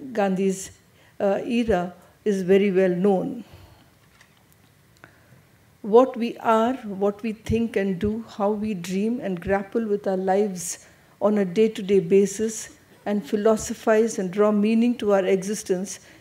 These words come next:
is inextricably shared, shaped by literacy and education. Our modern world, about which there is a lot to be awfully proud of,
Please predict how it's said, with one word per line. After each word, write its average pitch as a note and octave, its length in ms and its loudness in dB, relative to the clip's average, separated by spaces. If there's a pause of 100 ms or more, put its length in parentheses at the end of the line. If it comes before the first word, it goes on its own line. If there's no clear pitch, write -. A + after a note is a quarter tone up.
is A3 240 -2
inextricably B3 1040 -2
shared, F#3 500 2 (200)
shaped A#3 480 4
by G3 100 6
literacy G3+ 540 0
and F#3 120 0
education. F3 760 -2 (960)
Our A3 160 4
modern A3 580 6
world, A3 380 6
about G3+ 400 2
which A#3 240 -2
there G#3 120 6
is G3 160 -6
a F#3+ 40 -10
lot G#3+ 360 0
to A#3 60 -4
be G3+ 240 -4
awfully A3+ 560 -2
proud F#3 400 0
of, E3+ 300 -4